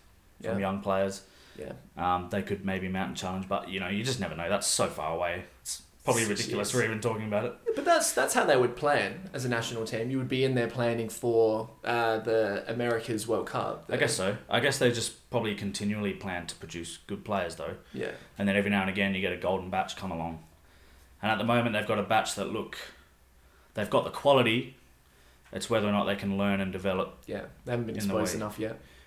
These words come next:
Speaker 1: Yeah, so you've got, like, Bastoni plays in the back three for Inter Milan.
Speaker 2: Yep.
Speaker 1: Mancini at Roma
Speaker 2: Yep.
Speaker 1: plays in their back three. You've got Nico Barella, Sandro Tonali at Milan. Um,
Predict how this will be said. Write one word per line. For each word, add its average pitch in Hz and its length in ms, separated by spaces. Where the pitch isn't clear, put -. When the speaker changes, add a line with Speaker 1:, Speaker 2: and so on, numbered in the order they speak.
Speaker 1:
Yeah, 90 300
so - 140
you've 95 160
got, 92 140
like, 95 180
Bastoni 104 680
plays 101 220
in 101 60
the 98 80
back 92 220
three 107 200
for - 120
Inter 101 220
Milan. 95 440
Speaker 2:
Yep. 87 180
Speaker 1:
Mancini 104 520
at 98 160
Roma 98 420
Speaker 2:
Yep. 120 80
Speaker 1:
plays 98 160
in 95 60
their 95 140
back 95 240
three. 95 420
You've - 100
got 101 280
Nico 113 260
Barella, 104 540
Sandro 104 400
Tonali 104 480
at - 200
Milan. 95 560
Um, 90 400